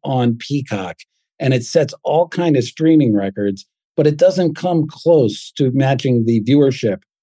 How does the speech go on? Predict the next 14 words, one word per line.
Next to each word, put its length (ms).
of 140
any 300
of 80
these 260
T 160
V 140
channels. 520
And 240
so 200
th-, 160
the 340
T 180
V 260
networks, 580